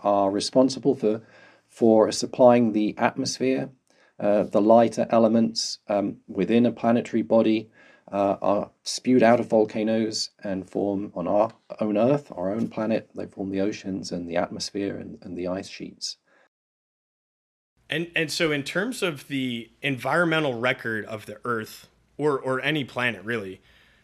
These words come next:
Speaker 2: um, how do you go about, like, how would you go about analyzing a volcano? 'Cause,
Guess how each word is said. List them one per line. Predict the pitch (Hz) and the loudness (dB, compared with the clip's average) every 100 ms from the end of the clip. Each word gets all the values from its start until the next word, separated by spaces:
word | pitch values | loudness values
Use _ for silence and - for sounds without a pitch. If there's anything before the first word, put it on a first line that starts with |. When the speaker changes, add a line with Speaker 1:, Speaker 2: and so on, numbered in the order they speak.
| _ | _
Speaker 2:
um, | 120 120 110 101 _ _ _ _ - | -2 -2 -2 -6 _ _ _ _ -12
how | - 208 | -2 0
do | 277 | 0
you | 214 | -2
go | 170 180 | 0 -2
about, | 151 147 147 131 - _ _ _ _ | 0 0 0 -2 -8 _ _ _ _
like, | 147 143 - _ _ - | -2 -2 -4 _ _ -12
how | - 185 | -2 0
would | 220 | 0
you | 214 | 0
go | 180 | 2
about | 175 151 135 - - | 2 2 0 -4 -12
analyzing | 143 151 160 143 127 123 117 | -4 0 2 2 0 -2 -6
a | |
volcano? | 113 110 - 120 107 85 _ - | -4 -4 -4 -6 -6 -10 _ -8
'Cause, | 127 113 - | -6 -6 -10